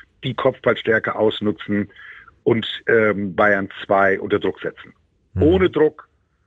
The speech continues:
Speaker 1: geht das nicht. Und sich hinten reinstellen schon mal gar nicht gegen die Jungs
Speaker 2: Mhm.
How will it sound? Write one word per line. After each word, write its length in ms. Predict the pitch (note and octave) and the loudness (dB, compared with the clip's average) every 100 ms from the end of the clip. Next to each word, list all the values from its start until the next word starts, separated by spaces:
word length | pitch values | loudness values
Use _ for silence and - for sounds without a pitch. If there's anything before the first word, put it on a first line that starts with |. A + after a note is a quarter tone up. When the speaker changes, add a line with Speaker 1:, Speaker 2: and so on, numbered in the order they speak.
| _ - - | _ -16 -6
Speaker 1:
geht 160 | - | -6
das 120 | D#2+ | -6
nicht. 220 | - - - _ _ | -10 -20 -20 _ _
Und 120 | A#2+ A#2 | -2 0
sich 100 | B2+ | 0
hinten 220 | C3 A2 | 0 2
reinstellen 380 | C3+ D3+ C3+ A#2 | 2 0 -4 -4
schon 160 | A#2 | -2
mal 140 | A2 G2 | -2 0
gar 240 | G#2+ G2 | 0 0
nicht 200 | F2+ - | -4 -18
gegen 180 | - - | -20 -20
die 80 | - | -20
Jungs 260 | - - _ _ _ _ _ F#2 | -20 -20 _ _ _ _ _ -4
Speaker 2:
Mhm. 380 | F#2 F2+ F2+ | 0 0 -2